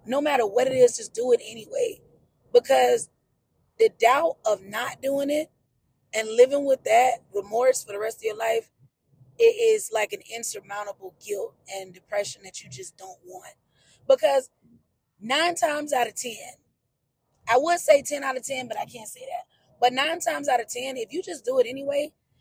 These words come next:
the outcome that you get, even if it's not what you expected, it's gonna be better than not doing it. So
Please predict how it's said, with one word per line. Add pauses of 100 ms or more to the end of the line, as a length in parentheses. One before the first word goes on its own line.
(140)
the (100)
outcome
that
you
get,
even
if
it's
not
what
you
expected, (880)
it's
gonna
be
better
than
not
doing
it. (1300)
So